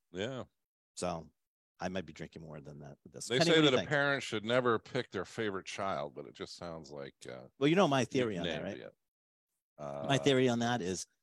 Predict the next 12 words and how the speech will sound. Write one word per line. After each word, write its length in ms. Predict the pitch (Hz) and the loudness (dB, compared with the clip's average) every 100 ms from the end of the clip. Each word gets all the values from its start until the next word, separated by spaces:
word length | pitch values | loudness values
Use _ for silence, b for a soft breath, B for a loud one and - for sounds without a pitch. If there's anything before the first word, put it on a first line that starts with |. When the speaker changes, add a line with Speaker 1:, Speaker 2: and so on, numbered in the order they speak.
| _ _ | _ _
Speaker 2:
yes, 240 | 135 156 156 | 2 4 2
I 60 | |
do 160 | 131 139 | 2 2
have 160 | 139 127 | 0 0
a 60 | |
favorite, 360 | - 120 113 98 | 0 0 0 -2
but 140 | 98 | -2
it 80 | 95 | -4
changes 400 | - 98 92 82 | -4 -4 -4 -8
daily. 460 | 92 87 82 - - | -6 -8 -10 -12 -12
<laughs> 220 | _ _ | _ _
Speaker 1:
Yeah. 140 | 87 | -8